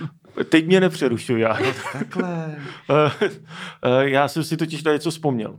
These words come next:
Speaker 1: Já jsem asi před pěti rokama, budu o tom mluvit kvůli tomu, proč je dobrý se vyhnout násilí. Asi před pěti rokama jsem se ožral v Brně a hrál jsem si s nějakým psem, jako velkým, s nějakým vlčákem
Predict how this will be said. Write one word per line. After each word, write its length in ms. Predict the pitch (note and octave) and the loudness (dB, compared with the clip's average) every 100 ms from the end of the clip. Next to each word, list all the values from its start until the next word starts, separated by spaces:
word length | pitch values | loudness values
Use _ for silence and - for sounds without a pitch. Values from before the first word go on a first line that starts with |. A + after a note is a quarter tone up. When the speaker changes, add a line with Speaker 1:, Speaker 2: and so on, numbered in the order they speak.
| - _ _ B2+ | -20 _ _ -2
Speaker 1:
Já 80 | B2+ | -2
jsem 180 | D#3+ D3 | 0 -2
asi 180 | B2+ | -2
před 220 | D#3+ D#3 C3 | -2 -4 -2
pěti 220 | C#3 F3 | 2 2
rokama, 480 | F3 C#3 A2+ G#2 - _ _ _ _ _ _ _ _ _ - | 2 0 -2 -4 -10 _ _ _ _ _ _ _ _ _ 0
budu 240 | C3+ C#3 | 4 6
o 80 | C#3 | 6
tom 160 | C#3 C#3 | 4 4
mluvit 260 | C#3 C#3 | 4 2
kvůli 200 | C#3 C#3 | 4 4
tomu, 180 | C3+ C3+ | 4 2
proč 180 | C3+ - | 0 0
je 40 | C#3 | 2
dobrý 180 | C3 | 2
se 120 | B2+ C3+ | 2 4
vyhnout 220 | C3+ C3 | 4 4
násilí. 480 | A#2+ A2 - A#2+ - _ _ A3+ - - - - - _ _ | 2 0 -6 -10 -12 _ _ -10 -10 -14 -20 -20 -20 _ _
Asi 200 | - C#3+ | -2 0
před 220 | D#3 D3 | 2 0
pěti 240 | D#3 D#3 E3 | 0 4 4
rokama 360 | D#3 D3+ C#3+ | 4 4 2
jsem 180 | B2+ C#3+ | 0 -2
se 180 | - D#3+ D#3+ - | -2 -4 -4 -4
ožral 400 | C#3+ B2+ A#2+ A#2+ | 2 4 4 2
v 60 | A#2+ | 2
Brně 560 | B2 A#2 F#2+ F#2 C3 G3+ - _ _ _ _ - | 0 0 -2 -4 -4 -6 -12 _ _ _ _ -4
a 80 | A#2+ | 2
hrál 240 | B2 C#3 | 4 2
jsem 160 | C3+ C#3+ | 0 -6
si 160 | - | -6
s 220 | C3+ - - | -12 -10 -2
nějakým 680 | C3 B2+ B2 - B2+ B2 | 0 2 -2 -4 -2 -2
psem, 440 | A#2+ - B2 B2 B2 | -4 -4 0 0 0
jako 260 | A2 - | 0 0
velkým, 420 | G#2+ A#2 A2+ - G#2+ | 0 0 0 -4 -8
s 80 | |
nějakým 300 | A#2+ A2 A2+ | -6 -8 -6
vlčákem 680 | G#2 A#2+ B2+ A2+ - C3+ D3 | -6 -4 -2 -2 0 0 0